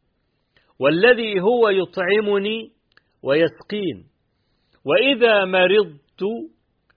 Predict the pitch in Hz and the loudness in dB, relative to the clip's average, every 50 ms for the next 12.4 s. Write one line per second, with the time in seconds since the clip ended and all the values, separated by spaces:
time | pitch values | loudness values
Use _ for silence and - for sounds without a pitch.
0 | _ _ _ - 156 165 156 151 202 254 269 262 233 214 196 180 160 - - - | _ _ _ -4 -2 -2 0 0 0 0 2 0 0 0 -2 -4 -6 -8 -10 -14
1 | - - 202 190 165 117 95 90 _ _ _ _ _ _ _ _ _ _ _ _ | -12 -10 -8 -8 -8 -10 -12 -14 _ _ _ _ _ _ _ _ _ _ _ _
2 | _ _ _ _ - 120 123 127 135 175 208 196 185 175 160 156 151 143 135 139 | _ _ _ _ -10 -8 -6 -4 -2 -2 -2 -2 -2 -6 -6 -6 -8 -8 -8 -8
3 | 147 147 151 - 147 143 139 139 143 143 139 - _ _ _ _ _ _ _ _ | -8 -8 -8 -8 -10 -10 -10 -10 -12 -14 -16 -18 _ _ _ _ _ _ _ _
4 | _ _ _ _ _ - 220 254 262 247 247 226 220 208 202 190 180 170 165 - | _ _ _ _ _ -2 -2 -2 -2 -4 -8 -12 -6 -4 -2 -2 -2 -2 -4 -6
5 | - 147 151 143 120 95 78 71 _ _ _ _ _ _ _ _ _ _ _ _ | -8 -10 -10 -10 -10 -12 -14 -20 _ _ _ _ _ _ _ _ _ _ _ _
6 | _ _ _ _ _ _ _ _ _ _ _ _ _ _ _ _ _ _ _ _ | _ _ _ _ _ _ _ _ _ _ _ _ _ _ _ _ _ _ _ _
7 | _ _ _ _ _ _ _ _ _ - 131 143 190 226 233 220 190 175 208 226 | _ _ _ _ _ _ _ _ _ -6 -2 0 0 0 0 0 -2 -2 -2 -2
8 | 214 180 185 208 202 185 190 202 208 208 196 180 - - - 139 139 180 196 185 | -2 -2 -2 -2 -2 0 0 0 0 0 -2 -4 -8 -14 -12 -8 -6 -6 -6 -4
9 | - 208 214 214 190 165 175 160 156 147 156 147 139 131 113 90 - _ _ _ | -2 -2 -2 -2 0 -2 -2 -2 0 0 2 2 2 0 -2 -4 -6 _ _ _
10 | _ _ _ _ _ _ _ _ _ _ _ _ _ _ _ _ _ - 254 262 | _ _ _ _ _ _ _ _ _ _ _ _ _ _ _ _ _ -4 -4 -2
11 | 240 233 214 208 226 226 214 202 180 170 156 160 180 196 196 - - 196 175 - | -2 0 0 2 2 2 2 0 -2 -4 -4 -2 -2 -2 -2 -4 -6 -6 -6 -6
12 | - 170 143 - - - _ | -6 -8 -8 -8 -12 -20 _